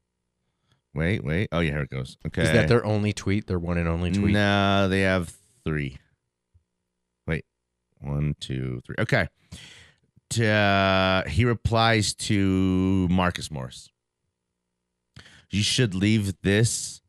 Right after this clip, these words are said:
Speaker 1: the way it is instead of publicly threatening our brother, exclamation point. Your brother made a dirty play first. If you want to make a step farther,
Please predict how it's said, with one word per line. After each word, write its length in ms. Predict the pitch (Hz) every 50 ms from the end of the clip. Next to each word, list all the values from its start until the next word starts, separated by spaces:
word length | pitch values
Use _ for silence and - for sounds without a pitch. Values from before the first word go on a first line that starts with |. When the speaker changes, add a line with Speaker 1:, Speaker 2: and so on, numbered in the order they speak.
| _ _ _ -
Speaker 1:
the 260 | - 78 92 92 87
way 640 | 82 80 82 95 101 101 101 101 101 101 101 95 - _ _ _ _ _
it 260 | - 95 95 92 87 - -
is 420 | 101 110 113 117 113 107 101 - - -
instead 440 | 90 90 - - - - 101 101
of 160 | 95 92 82 -
publicly 520 | - 101 95 95 107 101 - - 107 104
threatening 640 | - - - 92 95 95 - 78 92 95 95 95 -
our 220 | - 78 87 90 80
brother, 440 | 71 - 87 85 85 80 78 76 - -
exclamation 720 | 78 80 - - - - 78 76 76 76 69 - 73 73
point. 300 | - - 65 64 60 - - - - - - - _ _
Your 160 | 95 101 104
brother 400 | 95 - 104 104 113 113 120 117
made 200 | 113 110 104 101 95
a 60 | 92
dirty 360 | 82 - 90 92 95 98 110
play 300 | - - - 101 95 95
first. 560 | 90 - - - 95 82 71 - - - - -
If 220 | 69 78 - -
you 100 | - 92
want 320 | 85 85 90 98 107 - - _ _ -
to 300 | - 104 92 92 87 76 - _ _ _ _ _ _
make 380 | - 90 101 110 113 117 - -
a 60 | 95
step 340 | - - - - 107 104 -
farther, 560 | - - 104 98 101 101 90 85 82 78 76